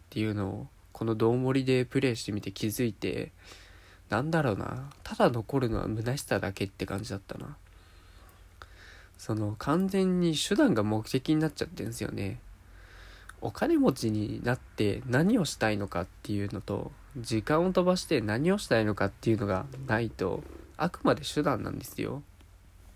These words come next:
だから金を稼ぎたいっていうのが目的になると、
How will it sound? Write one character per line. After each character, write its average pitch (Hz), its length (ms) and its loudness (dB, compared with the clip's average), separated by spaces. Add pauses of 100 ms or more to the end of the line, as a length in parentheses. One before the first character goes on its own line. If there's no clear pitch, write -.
(1120)
だ 117 100 -4
か 107 120 0
ら 107 100 -4
金 170 320 0
を 196 100 0
稼 185 320 0
ぎ 185 100 0
た 175 120 6
い 143 40 6
っ 123 80 -2
て 120 120 0
い 113 40 6
う - 20 2
の 107 80 2
が 101 100 2
目 107 260 0
的 123 280 0
に 117 80 0
な 110 120 4
る 101 100 -2
と、 - 240 -2